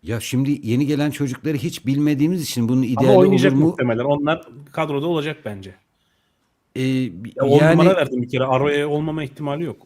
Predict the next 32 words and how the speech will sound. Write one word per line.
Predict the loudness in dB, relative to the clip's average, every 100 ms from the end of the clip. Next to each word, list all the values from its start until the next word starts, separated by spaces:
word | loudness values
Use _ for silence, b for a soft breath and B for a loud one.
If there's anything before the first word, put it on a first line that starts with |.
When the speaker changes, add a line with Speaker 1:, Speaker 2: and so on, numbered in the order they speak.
| -18
Speaker 2:
Arroyo'ya. | -16 -14 -14 -16 -20 _ _
Speaker 1:
Şimdi | -20 -20 _ b b -2
Arroyo'yu | 0 2 2 2
aldın, | 2 2 2 0 2
nereye | 0 0
alacaksın? | 0 0 -4 -6 -8 -8
Hani | -2 0 0 0
Rafa'nın | 0 2 4
yerine | 6 6 4
oynatamayacağına | 4 2 0 2 4 4 2
göre | 2 0 0
muhtemelen | 2 0 2 2 4 4 4
Speaker 2:
Sola. | 2 0 -2 2
Speaker 1:
ya | 4 4
sağ, | 2 4 4 4 2
ya | 2
sağ | 2 4 4
iç | 4 2 -2
ya | 0
sol | 2 2
iç | 2 0 0
oynatacaksın. | 2 2 -2 -2 -2 -2 -6 -6 -10
Speaker 2:
Hı |
hı. | -14 -12 -12 -4
Speaker 1:
E, | -4 -2
ne | 0
yapacaksın | 2 2 2 4
bu | 4
durumda? | 4 4 2
Getson'u | 2 2 2 2 4
mu | 4
keseceksin? | 2 -2 -2 -2 -2 -2 -4 -6